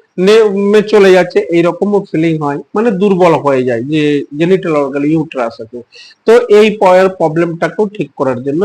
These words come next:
এই অ্যালিট্রিফেরিনোসা হোমিওপ্যাথিক ওষুধটা ব্যবহার করতে পারেন। আবারও কখনো কখনো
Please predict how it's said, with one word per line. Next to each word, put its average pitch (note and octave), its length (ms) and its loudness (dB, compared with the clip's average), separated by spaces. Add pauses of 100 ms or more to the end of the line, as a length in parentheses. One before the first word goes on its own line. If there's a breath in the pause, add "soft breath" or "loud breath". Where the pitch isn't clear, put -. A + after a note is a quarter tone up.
এই G#3+ 120 0
অ্যালিট্রিফেরিনোসা E3+ 1040 -4
হোমিওপ্যাথিক G3+ 600 -2
ওষুধটা C#3 320 -4 (120)
ব্যবহার G#3 320 2
করতে B2 280 -6
পারেন। A#2+ 200 -10 (760 loud breath)
আবারও A#3+ 480 6 (180)
কখনো A#3 240 2 (100)
কখনো A#3 260 2